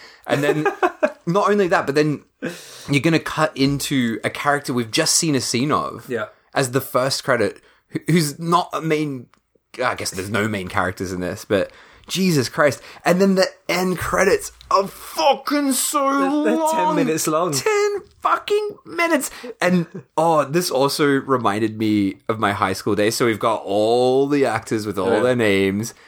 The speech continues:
Speaker 1: And then after that, so we've seen every single fucking cunt that was in this fucking
Speaker 2: Yep.
Speaker 1: film with their fucking name up there. And after that, we cut to a credit crawl
Speaker 2: Mm.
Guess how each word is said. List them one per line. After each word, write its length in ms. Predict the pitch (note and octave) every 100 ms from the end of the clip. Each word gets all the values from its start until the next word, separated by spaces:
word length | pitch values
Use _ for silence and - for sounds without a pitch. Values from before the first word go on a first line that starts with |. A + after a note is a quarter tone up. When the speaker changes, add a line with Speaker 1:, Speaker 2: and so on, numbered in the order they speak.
| - _ -
Speaker 1:
And 240 | C#3 C#3+
then 420 | D3 C#3 G#2+ G#2+ - _ _ _ _ _ _ C#3
after 320 | E3 - C#3
that, 360 | G#2 E2 - -
so 80 | C3+
we've 100 | A#2
seen 200 | C3+ A#2+ -
every 400 | C#3+ C3 C3 A#2+
single 420 | - A2+ G#2 F2
fucking 560 | - - - - G2
cunt 320 | - - F#2 -
that 80 |
was 140 | F2+ F#2+
in 140 | F2+
this 120 | F#2+
fucking 240 | - G#2+ A#2+
Speaker 2:
Yep. 140 | A#2+
Speaker 1:
film 200 | G#2 F#2+
with 100 | F#2
their 120 | G2
fucking 400 | G2+ G2 G2 G2+
name 220 | F#2+ F2+ F#2
up 160 | -
there. 260 | G2 F2 F2+ - - - _ _ _ _
And 280 | C3 C#3+ C#3+ _ -
after 300 | C3+ C#3 D3
that, 260 | C3 A#2
we 100 | B2 A2
cut 340 | - C3 - - C3
to 320 | A#2+ G#2 - _ _
a 80 | B2
credit 540 | - - C3+ B2+ A2+
crawl 840 | - - A#2 A2 B2 G#2+ F2+ C3 F3
Speaker 2:
Mm. 380 | C3+ C3 A#2+ G#2